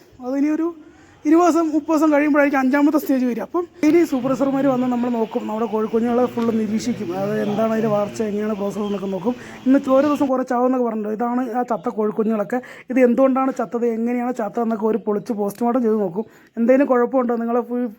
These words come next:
എന്താ പറയുക, ഫുഡ് കൊടുക്കുന്നതിൽ എന്തെങ്കിലും കുഴപ്പമുണ്ട്, അല്ലെങ്കിൽ വെള്ളം കുടിക്കാതിട്ടാണെങ്കിൽ എന്തെങ്കിലും അസുഖം വന്നിട്ടാണോ എന്താണെന്നുള്ളതൊക്കെ അവർ നോക്കി നമുക്ക് പറയും. അതിനനുസരിച്ചുള്ള ട്രീറ്റ്മെൻറ്റ് അവർ നമുക്ക് തരും. അതായത് മരുന്ന് എന്തൊക്കെയാണ് കൊടുക്കേണ്ടതെന്നൊക്കെ അവർ പറയും. നമ്മൾ already ഫാം തുടങ്ങാൻ മരുന്ന് കൊണ്ടുവരും. അതിന് പുറമെ എന്തെങ്കിലും വേണമെന്നുള്ളത് ഇത് നോക്കിയിട്ടാണ് അവര് പറയാ.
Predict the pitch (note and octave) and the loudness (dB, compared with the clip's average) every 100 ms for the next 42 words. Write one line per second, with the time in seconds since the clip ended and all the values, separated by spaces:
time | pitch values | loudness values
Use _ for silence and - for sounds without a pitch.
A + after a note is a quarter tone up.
0 | - G3+ G3+ A3+ A#3+ - G#3 C#4 C4 B3+ | -14 -10 -4 -4 -4 -6 0 2 2 2
1 | C4 B3+ A#3+ A#3 G#3 A#3 A3 G#3+ - - | 0 0 0 -2 -2 -2 -2 -4 -10 -10
2 | A#3 A#3+ A#3 A3+ B3+ A#3+ A#3 A#3 A3+ A3+ | 0 2 2 2 0 0 -2 -2 -2 -2
3 | A3+ G#3+ A#3 A3 A#3 A#3+ A3+ A3+ A#3 A3 | -2 0 -2 0 -2 -2 -2 -2 -2 -2
4 | A3+ A3+ A3 G#3+ C4+ - - - A#3 B3 | -2 0 -2 -2 -6 -8 -10 0 2 4
5 | A3+ A3+ C4+ A#3 A#3 A3 A#3+ G#3+ B3 A#3+ | 2 2 0 0 0 0 -2 0 0 0
6 | A#3 A3+ A#3 G#3+ A3 A#3 A#3+ A#3 A3 G#3+ | -2 -4 -4 -4 -2 0 2 2 2 -2
7 | G3 F#3+ E3+ - E3+ A3+ B3 B3 A#3+ A#3+ | -4 -6 -8 -10 -4 2 4 4 2 0
8 | A#3+ - _ - A#3 B3 B3+ C4+ C4+ B3 | -4 -12 _ -6 -2 0 0 0 2 2
9 | A#3+ B3 B3 A#3+ A#3+ A#3 B3+ B3 - - | 2 0 0 2 2 2 0 -4 -16 -8
10 | A#3+ C#4 C4+ C#4+ D#4 C4+ C4+ C#4+ C4+ C4+ | 0 4 4 2 0 0 0 2 2 2
11 | B3 A#3+ B3 A#3+ A#3+ A3 B3 B3 B3+ C4+ | 2 0 0 -2 -2 -2 -2 0 0 0
12 | B3+ B3 A#3+ B3 B3 C4 B3 A#3 A3 B3 | 0 0 0 0 2 2 2 0 -2 -2
13 | A#3+ A#3 A3 F#3+ F3+ | -2 0 -2 -2 -6